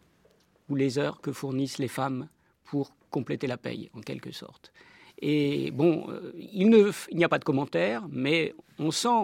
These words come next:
euh, Marx vra-, véritablement, euh, porté par une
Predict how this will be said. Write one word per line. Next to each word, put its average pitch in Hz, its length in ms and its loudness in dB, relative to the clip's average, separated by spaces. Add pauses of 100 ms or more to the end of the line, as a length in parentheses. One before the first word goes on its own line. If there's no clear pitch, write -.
(100)
euh, 147 600 -6
Marx 156 420 2
vra-, 151 240 -6
véritablement, 165 720 0
euh, 135 260 -2 (300)
porté - 400 2
par 143 240 0
une 139 260 2